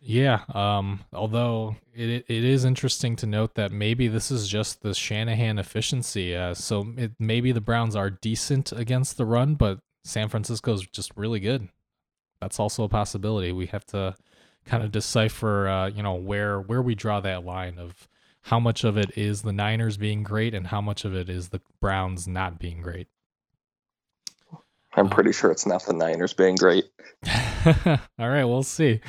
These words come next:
Speaker 1: Um, 'cause they've looked
Speaker 2: Yep.
Speaker 1: good in general so far. They, you know, they, I guess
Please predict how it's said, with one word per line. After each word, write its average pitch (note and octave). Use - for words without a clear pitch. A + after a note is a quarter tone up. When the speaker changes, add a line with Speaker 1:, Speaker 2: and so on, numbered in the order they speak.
Speaker 1:
Um, A2
'cause G#2+
they've E3+
looked A#3
Speaker 2:
Yep. -
Speaker 1:
good G3+
in E3
general D3+
so G2
far. F2+
They, G2+
you A#2+
know, B2
they, G2+
I A#2+
guess C3+